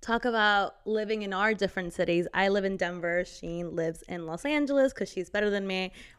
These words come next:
or whatever. <laughs> And we just get together. We talk about our weeks, dating, philosophy, what we think about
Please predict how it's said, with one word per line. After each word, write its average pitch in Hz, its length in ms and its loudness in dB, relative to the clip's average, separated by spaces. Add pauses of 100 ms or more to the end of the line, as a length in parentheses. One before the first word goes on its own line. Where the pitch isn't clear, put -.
or 190 200 4
whatever. 175 580 2
<laughs> 302 40 -4 (1200)
And 294 280 -4
we 262 80 0
just 269 220 -6
get 254 180 -2
together. 262 380 0
We 240 100 2
talk 214 280 -6
about 233 160 0
our 240 120 2
weeks, 226 420 -4 (280)
dating, 196 1040 2 (480)
philosophy, 196 1400 0
what - 260 -4
we 220 80 -2
think 220 280 -6
about 202 300 -2